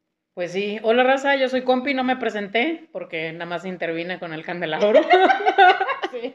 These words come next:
Speaker 2: sí, a huevo.
Speaker 1: Pero bueno, yo voy a estar aquí con Anel compartiéndoles un poquito de experiencias y ahorita hablando de los pensamientos catastróficos,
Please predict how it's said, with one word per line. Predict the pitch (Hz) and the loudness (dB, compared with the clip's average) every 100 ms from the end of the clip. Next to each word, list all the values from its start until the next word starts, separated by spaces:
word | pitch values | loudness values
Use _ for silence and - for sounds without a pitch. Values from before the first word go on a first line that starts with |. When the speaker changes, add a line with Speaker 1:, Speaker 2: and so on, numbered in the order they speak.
| - | -14
Speaker 2:
sí, | 202 208 - | -20 -18 -18
a | 202 190 | -20 -18
huevo. | 185 190 _ _ _ - - _ _ _ | -18 -20 _ _ _ -20 -20 _ _ _
Speaker 1:
Pero | 196 202 | 2 4
bueno, | 208 208 | 4 2
yo | 202 208 | 2 2
voy | 220 | 2
a | |
estar | 214 208 208 202 196 | 2 2 2 2 -2
aquí | 170 196 190 | -8 -10 -10
con | 196 165 147 - _ _ _ _ _ _ _ _ | -8 -8 -12 -18 _ _ _ _ _ _ _ _
Anel | 160 185 196 240 247 | -10 -4 -2 -2 -2
compartiéndoles | 220 185 180 190 190 196 190 | -4 -2 -4 -4 -4 -4 -6
un | 190 | -6
poquito | 190 185 - 185 | -10 -12 -8 -6
de | |
experiencias | 156 - 165 165 175 185 226 240 247 - | -6 -8 -8 -6 -6 -4 -2 -2 -4 -10
y | 170 160 160 156 151 | -16 -14 -12 -8 -4
ahorita | 165 190 214 | -2 0 -2
hablando | 202 190 196 | 0 -2 -2
de | 185 | -4
los | 165 | -6
pensamientos | 165 160 165 180 226 - | -14 -12 -10 -10 -10 -8
catastróficos, | 240 226 226 208 185 190 175 | -6 -6 -6 -6 -6 -8 -8